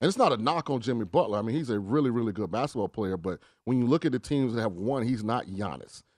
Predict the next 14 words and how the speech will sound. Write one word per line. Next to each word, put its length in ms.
He's 200
not 260
K 240
D. 320
He's 260
not 280
Steph 560
and 120
Klay 340
when 200
they 60
were 180
really 240
rolling. 520